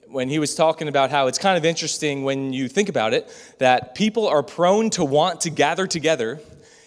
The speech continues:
even in times that are completely opposite on the ex-, emotional spectrum. And so the example he uses was a wedding and a funeral.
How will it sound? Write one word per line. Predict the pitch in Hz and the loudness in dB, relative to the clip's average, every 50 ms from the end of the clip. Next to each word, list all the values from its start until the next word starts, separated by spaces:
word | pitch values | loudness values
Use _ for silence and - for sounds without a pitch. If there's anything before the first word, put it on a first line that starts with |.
| _ - | _ -6
even | - 196 202 214 208 | -4 -2 0 0 0
in | 202 196 | -2 -2
times | - - 180 180 175 170 156 151 143 | -4 -2 0 0 0 0 -2 -2 -2
that | - 160 147 | 0 0 0
are | 151 147 | 0 0
completely | - 185 156 - - 165 180 208 220 196 196 196 175 - | -2 -4 -6 -6 -8 -6 -4 -4 -2 -2 -4 -4 -4 -2
opposite | 151 160 170 175 170 160 - - 139 131 - - | 0 0 0 0 -2 -4 -2 0 -2 -2 -2 -4
on | - 143 147 151 | -4 -4 -4 -2
the | 147 143 143 | -4 -6 -6
ex-, | 135 143 - - - - | -6 -6 -6 -6 -8 -4
emotional | - 147 151 160 160 156 - 160 147 139 135 | -4 2 4 4 2 2 0 -2 -2 -2 -2
spectrum. | - - - 156 143 143 - - 131 110 110 | -2 -2 0 0 0 0 -2 -6 -6 -6 -6
And | 113 110 | -6 -4
so | - | -2
the | 151 | -2
example | 143 135 123 151 170 180 175 180 170 | -2 -2 -2 -2 -2 0 0 -2 -4
he | 165 165 | -4 -4
uses | 147 151 156 147 135 127 131 127 127 - - - - - | -2 0 0 0 0 0 -4 -6 -8 -10 -16 -20 -10 -2
was | - 143 139 131 123 117 - - - - - | 2 2 2 2 0 -2 -6 -14 -14 -6 -2
a | 127 135 | -2 0
wedding | 131 143 165 185 202 214 226 233 - | 4 6 6 6 6 2 2 0 -2
and | 175 170 | -2 -4
a | 147 | -4
funeral. | - 170 175 165 151 123 104 - | -4 -4 -4 -2 -2 -2 -4 -6